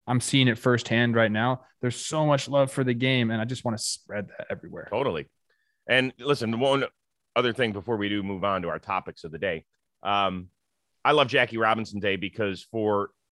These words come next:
Speaker 2: people that might not know a lot about Jackie Robinson, it gives them a chance to, there was just a great ten-minute piece on M L B Network this morning that I watched. You're gonna find countless articles, uh, interviews,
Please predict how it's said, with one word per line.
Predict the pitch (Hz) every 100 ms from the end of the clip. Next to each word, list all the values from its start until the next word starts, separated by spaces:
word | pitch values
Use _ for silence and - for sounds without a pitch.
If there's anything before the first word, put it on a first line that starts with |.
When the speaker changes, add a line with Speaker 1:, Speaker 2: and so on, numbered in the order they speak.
| -
Speaker 2:
people | 123 127
that | 127
might | 127 135
not | 131 131
know | 131 143 120
a | 117
lot | 120 143
about | 113 90
Jackie | 92 90 90
Robinson, | 90 92 98 123
it | 107
gives | 113
them | 110 117
a |
chance | - 117 110 -
to, | 123 104 104 _ _ _ _ _
there | - 139
was | 139 101
just | 127 131
a |
great | 107 120 -
ten-minute | 131 120 120 107 -
piece | 113 90
on | 95 82 87 -
M | 101
L | 92
B | 92
Network | 92 - 87
this | 87 -
morning | 85 78 73
that | 71
I | 71
watched. | 71 65 64 - _ _ _ _ -
You're | 117 107
gonna | 113 110
find | 117 104 101 87
countless | - 123 - 117
articles, | 113 107 104 82 60 - _ _ _ _
uh, | - 98 -
interviews, | 131 131 85 82 64 -